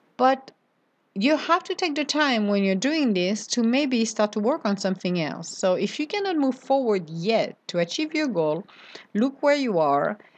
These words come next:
and do something else that could, I would say, quote unquote, pass the time. You might be maybe looking at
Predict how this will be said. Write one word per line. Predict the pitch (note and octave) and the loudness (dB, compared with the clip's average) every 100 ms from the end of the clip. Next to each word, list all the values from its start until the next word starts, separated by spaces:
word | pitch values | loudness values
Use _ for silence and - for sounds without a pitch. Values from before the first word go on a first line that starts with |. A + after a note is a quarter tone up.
| _ _ | _ _
and | G3+ G#3+ | 4 4
do | G#3+ D4 | 4 0
something | - C#4+ C4+ C4+ C4+ G#3 | 0 0 0 0 0 0
else | E3+ F3+ C4 - - - - _ _ | 0 -2 -4 -8 -16 -18 -20 _ _
that | E3 G3+ A3 | -2 0 0
could, | - C#4+ C4 B3+ A3+ - - - | -4 0 2 2 0 -6 -10 0
I | F#3+ | 2
would | G#3 A3+ | 2 0
say, | - G3 | 2 0
quote | F#3+ - C#4 | 0 0 2
unquote, | D4+ C#4+ F#3+ F3 F3+ - | 2 0 0 0 0 -8
pass | - F3 F#3 | -2 0 0
the | F3+ A3+ | 0 -4
time. | A#3 D#4 D4 F#3 C3 G2 - _ _ _ _ _ _ - | 0 2 4 2 -2 -8 -14 _ _ _ _ _ _ -4
You | E3 G3 | 0 2
might | A3 A3+ A3+ A3 | 4 2 2 -2
be | - G#3+ G#3 | 0 2 2
maybe | G3+ G3+ G3+ G3+ F#3+ G3 G3 - - | 2 2 2 0 0 0 -4 -16 -4
looking | G3 G#3+ G#3+ G3+ G3+ G3 F#3+ - - | 0 0 0 0 0 0 -2 -6 0
at | G3 F#3+ F#3+ F#3+ - | 4 4 2 -4 -8